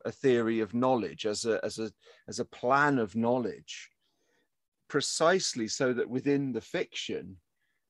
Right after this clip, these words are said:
they can have a, an ontological resonance when you're trying to do things. So I, this idea of starting with character creation, or how important that is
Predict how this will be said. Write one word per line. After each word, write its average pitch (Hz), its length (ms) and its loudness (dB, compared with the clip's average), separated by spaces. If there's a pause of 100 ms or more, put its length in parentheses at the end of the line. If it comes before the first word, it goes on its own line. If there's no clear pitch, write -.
they 117 160 0
can 120 200 -8
have 113 360 -6
a, 110 260 2 (140)
an 113 180 -6 (100)
ontological 123 1120 -4 (240)
resonance 95 880 -6 (380)
when 110 500 -2
you're 104 280 -2
trying 107 380 -4
to - 140 -10
do 110 320 -2
things. - 560 -12 (240)
So 147 380 6 (920)
I, - 60 -12 (300)
this 165 220 4
idea 151 340 6
of 139 80 4
starting 151 1000 0
with 127 280 0
character 123 400 0
creation, 120 480 -4
or 104 60 -4
how 127 200 -2
important 113 600 -2
that 104 180 -2
is 104 340 -4